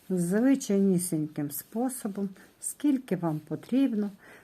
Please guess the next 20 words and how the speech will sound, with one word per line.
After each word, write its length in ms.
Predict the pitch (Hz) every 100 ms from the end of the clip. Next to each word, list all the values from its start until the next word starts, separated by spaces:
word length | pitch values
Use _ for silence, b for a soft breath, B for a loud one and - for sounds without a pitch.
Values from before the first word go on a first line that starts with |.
| B _
це 340 | - 233 247 226
ще 400 | - - 226 226
для 280 | 170 165 156
одної 500 | 156 160 156 170 143
горловинки, 960 | 131 117 - 123 165 262 285 269 240
ще 380 | 220 - 202 226
для 240 | 202 175
одного 560 | 139 147 151 135 175 190 - -
регланчика. 880 | 170 170 165 156 156 156 175 - - B B B B B B B _
Але 280 | 190 196 214
я 220 | 190 208
показую 760 | 185 175 175 175 156 147 156 151 - _ _ -
тільки 460 | 214 175 - 135 143
горловинку, 800 | 202 175 151 147 147 175 262 277 -
можливо, 560 | 196 180 165 175 151
ви 140 | 143 156
захочете 720 | 147 135 143 190 - - 269 262 B B B -
зробити 800 | 180 175 180 170 160 180 208 208
щось 520 | - - 170 165 170 - _
схоже. 600 | - - - 165 147 135